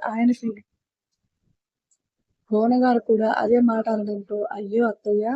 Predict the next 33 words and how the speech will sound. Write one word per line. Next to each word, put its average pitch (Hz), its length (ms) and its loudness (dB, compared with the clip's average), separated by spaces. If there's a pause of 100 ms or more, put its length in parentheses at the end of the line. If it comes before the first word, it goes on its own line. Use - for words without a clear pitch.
(580)
ఎండీగా 240 460 4
నేను 240 240 2
ఫస్ట్ 220 340 -6
టైమ్ 247 200 2
యూజ్ 226 240 -2
చేసే 226 280 -6
ల్యాప్‌టాప్ 214 480 -4
అర్జున్ 220 360 -2
గారు 226 200 0
ప్రజెంట్ 220 380 -4
చేసిందే 208 560 -6
అవ్వాలని 202 540 -2 (460)
ఇలా 226 240 2
ఇచ్చారు. 220 440 -4 (520)
ఇది 233 180 0
తీసుకోవడానికి 262 720 2
ఇంకో 240 280 0
రీజన్ 240 360 -2
కూడా 220 260 0
ఉంది." 208 260 -8 (200)
"ఏంటి?" 240 340 2
అన్నట్టు 233 360 0
ఇద్దరు 226 420 0
ఆమె 214 220 -4
వంక 208 260 -10
చూస్తుంటే, 208 580 -10 (420)
"ఇందులో 220 360 0
డేటా 220 380 -2
నాకు 220 320 -4
అర్జున్ 226 380 -2
గారికి 220 360 -2
మాత్రమే 220 520 0
తెలిసేలా 208 560 -4